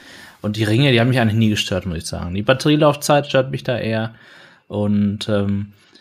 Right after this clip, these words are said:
ja, ich bin wirklich gespannt, was es dann für einen Unterschied macht, ne? Auch in der Masse, dass die sagen, „Ey, das macht so einen Unterschied mit der Vibration, mit der Haptik.“ Es ist ja nicht nur eine Vibration.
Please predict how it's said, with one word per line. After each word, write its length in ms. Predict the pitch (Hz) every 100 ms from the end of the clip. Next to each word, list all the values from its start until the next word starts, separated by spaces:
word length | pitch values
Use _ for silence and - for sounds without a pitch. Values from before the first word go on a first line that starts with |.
| _
ja, 140 | 147 151
ich 120 | 143
bin 80 | 135
wirklich 200 | 143 143
gespannt, 420 | 139 - 143 117
was 220 | 127 -
es 180 | 143 -
dann 240 | 127 131
für 60 | 127
einen 60 | 113
Unterschied 500 | 123 127 - 131 113
macht, 460 | 127 143 - _
ne? 220 | 92 113
Auch 120 | 120 120
in 60 |
der 120 | 123
Masse, 400 | 120 131 - 104
dass 220 | 95 101 -
die 100 | 101
sagen, 360 | 104 98 98
„Ey, 360 | - 104 120 98
das 240 | 101 -
macht 160 | 120 110
so 120 | 127
einen 100 | 127
Unterschied 460 | 123 127 - 120 117
mit 180 | 113 117
der 100 | 110
Vibration, 640 | 110 107 - - 110 107
mit 160 | 104
der 100 | 104
Haptik.“ 460 | 110 110 - 117 - - - -
Es 160 | - -
ist 120 | 127
ja 100 | 135
nicht 180 | 117 113
nur 80 | 120
eine 140 | 107
Vibration. 640 | 104 101 101 - 113 87